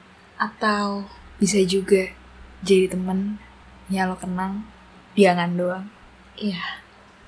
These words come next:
Speaker 1: Kita ketemu tahun lalu. Tahun lalu di rumah orang. Lucu sih sebenarnya. Kita ketemu tanpa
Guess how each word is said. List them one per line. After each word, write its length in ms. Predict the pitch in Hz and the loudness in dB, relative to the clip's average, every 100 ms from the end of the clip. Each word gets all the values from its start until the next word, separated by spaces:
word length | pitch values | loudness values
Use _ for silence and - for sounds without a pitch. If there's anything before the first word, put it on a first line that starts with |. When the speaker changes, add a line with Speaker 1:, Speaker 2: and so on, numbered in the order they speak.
| - | 4
Speaker 1:
Kita 240 | 269 262 294 | 8 12 10
ketemu 720 | 277 247 240 262 285 285 285 - - - | 10 6 8 6 4 2 -6 -14 -2 4
tahun 240 | 220 220 214 | 4 6 4
lalu. 180 | 190 190 - - - - | 2 -4 -14 -20 -8 -4
Tahun 220 | 196 202 | 2 2
lalu 640 | 185 185 202 240 247 247 262 - - - - | 2 0 4 4 4 -4 -10 -16 -20 -20 -2
di 160 | 220 214 | 8 10
rumah 400 | 214 208 - - | 10 8 6 0
orang. 400 | 202 180 180 185 - - - - - - - - - - - - - - | -4 -4 -6 -8 -12 -20 -20 -20 -20 -20 -16 -16 -16 -16 -14 -12 -12 -6
Lucu 400 | - 254 254 302 | 4 4 6 4
sih 240 | - 202 196 - | 4 2 0 0
sebenarnya. 640 | - 202 196 190 185 190 190 - - - - - - - - - | 2 6 6 4 0 -2 -4 -8 -14 -20 -20 -20 -20 -20 -20 -2
Kita 240 | 226 220 214 | 2 2 2
ketemu 720 | 214 214 208 226 302 320 320 - - - - - - | 2 4 6 8 6 4 -2 -14 -20 -20 -20 -20 4
tanpa 240 | 214 208 | 8 10